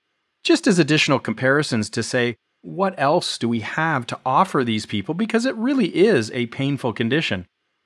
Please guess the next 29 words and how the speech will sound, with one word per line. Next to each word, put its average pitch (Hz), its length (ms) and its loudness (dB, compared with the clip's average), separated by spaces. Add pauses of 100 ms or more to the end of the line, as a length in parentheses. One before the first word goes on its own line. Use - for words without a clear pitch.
(120)
It 143 60 -2
was 135 140 4
unfortunate 139 640 2
that 127 120 -6
they 127 100 -2
didn't 135 280 -4
blind 120 540 2
or 110 80 4
attempt 127 420 -4
to 151 80 -4
blind 143 320 0
the 160 60 -2
participants, 180 720 -2 (380)
which - 260 -6
could 151 160 0
have 127 60 0
mitigated 135 500 0
some 131 220 2
of 123 40 0
the 113 60 0
biases, 165 720 2 (440)
'cause 127 260 0
they 160 180 4
knew 160 600 4 (500)
what 127 160 -4
treatment 147 380 -4
they 120 100 2
were 107 140 -2
getting. 120 420 2